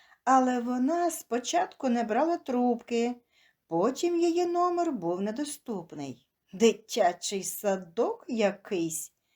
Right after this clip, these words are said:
Якщо не хоче розмовляти, не треба було погоджуватися на побачення", розлютився він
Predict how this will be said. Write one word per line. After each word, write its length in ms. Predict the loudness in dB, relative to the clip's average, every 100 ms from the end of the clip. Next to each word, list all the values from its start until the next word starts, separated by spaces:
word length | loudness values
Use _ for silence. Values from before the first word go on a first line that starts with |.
| _ -20 _
Якщо 420 | 0 0 0 2 2 2
не 60 | -4
хоче 320 | -2 2 2
розмовляти, 1000 | 2 2 2 4 4 4 4 0 -6 -6 _ _
не 140 | -2 0
треба 340 | 2 4 2
було 340 | 0 2 2
погоджуватися 1120 | 2 0 0 0 0 0 0 0 0 -2 0 2
на 140 | 2
побачення", 960 | 2 0 2 2 0 -2 0 0 -2 -6 _ _ _
розлютився 800 | -4 -2 -2 -2 -2 -2 -2 -2
він 320 | 0 -2 -2